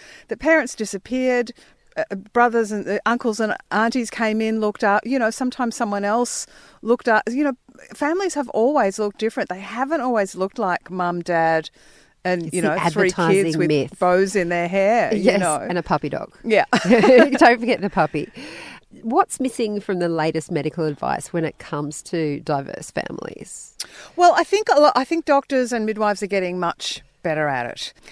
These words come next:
Speaker 1: But it's just, it, it's like a book like mine, Up the
Speaker 2: Mm.
Speaker 1: Duff. It's been around for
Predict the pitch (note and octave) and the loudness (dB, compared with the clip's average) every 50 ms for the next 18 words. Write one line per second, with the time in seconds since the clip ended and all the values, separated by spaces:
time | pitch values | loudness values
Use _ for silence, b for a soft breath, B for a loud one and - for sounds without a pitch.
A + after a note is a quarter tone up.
0 | B B - B3+ C#4 A#3+ - - F#4+ - - - A3 - - A#3+ - - - - | B B 2 2 2 2 0 -2 -2 -2 -2 -6 -6 -6 -6 -8 -8 -12 -12 -10
1 | A#3 A3+ C#4 F#4+ - - - F#3 - G#3 A3+ - - - - - _ _ _ _ | -10 -8 -8 -10 -6 -8 -8 -4 -4 -6 -6 -6 -12 -20 -20 -20 _ _ _ _
2 | _ _ _ _ _ _ _ _ - G3 F#3+ - - F#3+ F#3+ F#3+ D#3+ C3 B2 D3 | _ _ _ _ _ _ _ _ -4 -4 -4 -2 -2 -2 -2 -2 -2 -4 -6 -6
3 | G#3 B3+ D#4 - _ _ - F#3+ F#3+ G3 F#3 F#3+ - F#3+ F3 E3+ - - - - | -6 -6 -6 -8 _ _ -4 -4 -4 -2 -2 -2 0 0 -2 -2 -4 -12 -10 -4
4 | F#3+ F#3 F3 E3+ E3+ E3 E3 E3 - - F#3 D#3+ - | -4 -4 -2 0 -2 -2 -2 -4 -4 -4 -4 -4 -4